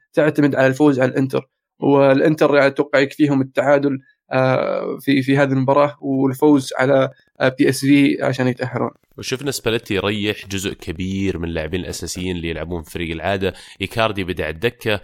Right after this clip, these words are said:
Speaker 2: آه، كمان بيريسيتش بدأ على الدكة. آه، تتوقع أن هذا بسبب أنه يشوف مباراة، حاط عين على مباراة، آه، Spurs؟
Speaker 1: آه، أكيد، مباراة مهمة بالنسبة ل-، ل-،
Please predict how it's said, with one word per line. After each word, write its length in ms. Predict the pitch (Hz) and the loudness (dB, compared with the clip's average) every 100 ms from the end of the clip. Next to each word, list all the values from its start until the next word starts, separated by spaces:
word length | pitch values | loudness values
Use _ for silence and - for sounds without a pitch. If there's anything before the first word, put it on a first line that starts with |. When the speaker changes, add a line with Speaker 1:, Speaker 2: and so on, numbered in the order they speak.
| - - - | -12 -20 -6
Speaker 2:
آه، 320 | 92 90 87 | -2 0 -2
كمان 300 | - 95 95 | -4 -4 -2
بيريسيتش 760 | - 113 120 117 110 - - - | 0 0 -2 -4 -4 -4 -4 -6
بدأ 280 | 87 92 87 | -6 -4 -4
على 80 | |
الدكة. 420 | 87 107 - 110 101 - - | -4 -8 -6 -6 -6 -10 -12
آه، 180 | - 90 | -4 -4
تتوقع 560 | 90 85 107 123 123 104 | -4 -6 -4 -4 -2 -4
أن 100 | 110 | -4
هذا 300 | 104 107 107 | -6 -4 -6
بسبب 500 | 90 - 104 104 90 | -6 -4 -2 -2 -2
أنه 200 | 95 92 | -2 -2
يشوف 420 | 90 - 98 92 | -2 -2 -6 -4
مباراة، 260 | 90 92 85 | -4 -4 -2
حاط 360 | 95 95 - | -4 -6 -6
عين 240 | 85 98 87 | -4 -2 -2
على 160 | 87 | -4
مباراة، 420 | 82 82 87 82 - 85 | -4 -4 -4 -6 -8 -6
آه، 260 | 80 80 | -6 -6
Spurs؟ 540 | 80 - 107 147 - - _ _ _ _ _ _ _ _ _ _ _ _ - | -8 -8 -10 -10 -16 -20 _ _ _ _ _ _ _ _ _ _ _ _ 0
Speaker 1:
آه، 220 | 151 139 | 2 4
أكيد، 400 | 151 240 160 139 | 2 4 4 4
مباراة 400 | 147 147 160 175 | 2 4 6 6
مهمة 400 | 160 160 175 143 | 6 4 4 2
بالنسبة 760 | 131 135 135 131 139 135 127 131 | 2 2 0 2 4 4 2 -2
ل-، 40 | 131 | -4
ل-، 520 | 120 131 139 - 123 | -6 -6 -8 -12 -16